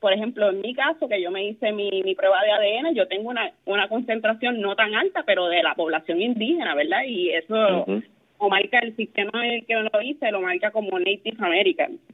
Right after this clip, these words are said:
Speaker 1: Eh,
Speaker 2: Ujú.
Speaker 1: pero pues sabemos que por la cuestión geográfica es taína, pero también tenía una concentración, ¿verdad? Y quizás en mi caso era el, el setenta y pico por ciento era de distintas regiones, eh, y de países en el continente
Speaker 2: Ujú.
Speaker 1: africano.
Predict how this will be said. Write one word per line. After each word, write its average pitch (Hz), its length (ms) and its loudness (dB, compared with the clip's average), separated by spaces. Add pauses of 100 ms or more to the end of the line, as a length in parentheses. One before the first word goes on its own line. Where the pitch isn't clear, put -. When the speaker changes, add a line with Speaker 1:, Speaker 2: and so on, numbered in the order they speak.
(400)
Speaker 1:
Eh, 170 120 0
Speaker 2:
Ujú. 175 80 2
Speaker 1:
pero 190 140 4
pues 180 240 -2
sabemos 196 360 0
que - 120 -2
por 180 160 -4
la 170 60 -4
cuestión 190 320 -4
geográfica 214 420 -4
es - 120 -10
taína, 185 580 -2 (320)
pero 247 180 2
también 240 380 0
tenía 302 260 0
una 302 200 -2
concentración, 302 840 -2
¿verdad? 269 320 -2
Y 277 60 -8
quizás 233 340 0
en 240 100 -4
mi 254 80 -4
caso 277 260 -2
era 262 120 0
el, 233 220 -4
el 202 220 0
setenta 214 460 -4
y 196 80 -6
pico 214 200 -2
por 254 200 4
ciento 247 380 0
era 240 360 4
de 226 100 2
distintas 214 560 -4
regiones, 208 600 2 (300)
eh, 170 340 0 (540)
y 208 120 -4
de 190 360 4
países 175 580 -2 (140)
en 180 140 -2
el 180 120 -2
continente 190 420 4
Speaker 2:
Ujú. 196 60 6
Speaker 1:
africano. - 600 -4